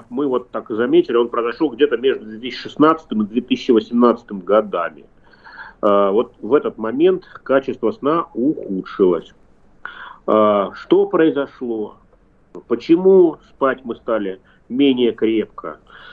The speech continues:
Э, не знаю. Это, наверное, вопрос к вашим экспертам в части качества сна. Вот. Но факт, э, вот я вам его предъявил. Э, значит, где-то, э, пять-шесть лет назад что-то такое произошло, после чего мы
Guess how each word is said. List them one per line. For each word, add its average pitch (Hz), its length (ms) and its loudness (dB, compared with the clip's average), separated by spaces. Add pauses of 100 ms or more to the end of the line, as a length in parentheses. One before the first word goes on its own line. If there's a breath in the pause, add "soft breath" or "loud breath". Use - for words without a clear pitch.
(320 loud breath)
Э, 107 420 2 (100)
не 117 160 -6
знаю. 117 520 -2 (180)
Это, - 260 -2
наверное, 110 720 -2
вопрос 123 580 2
к 104 80 -10
вашим 107 340 0
экспертам 147 640 0 (920)
в - 60 -20
части - 300 0
качества 104 420 -2
сна. 156 380 0 (520 loud breath)
Вот. 120 300 2
Но 156 320 0
факт, 170 300 0
э, - 540 -20
вот 95 560 -4
я 120 220 2
вам 107 160 0
его 110 160 0
предъявил. 101 640 -2 (480 loud breath)
Э, 101 420 2
значит, 101 440 -8
где-то, 110 640 2 (120)
э, 98 260 -4 (100)
пять-шесть 120 800 -2
лет 107 200 0
назад 107 320 -4
что-то 131 320 0
такое 101 320 0
произошло, 98 540 0
после 127 320 -2
чего 131 300 0
мы 147 260 0